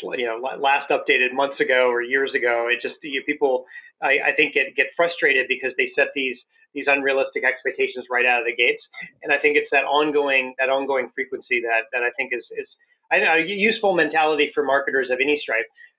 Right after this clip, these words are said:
It's something that's inherently embedded in cartoons. Cartoons is inherently a serial medium,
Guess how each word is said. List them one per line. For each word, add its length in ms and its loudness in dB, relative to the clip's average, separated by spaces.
It's 140 -20
something 260 0
that's 240 0
inherently 580 0
embedded 360 2
in 260 -2
cartoons. 440 -2
Cartoons 360 -2
is 100 -6
inherently 440 0
a 140 2
serial 340 -2
medium, 360 -4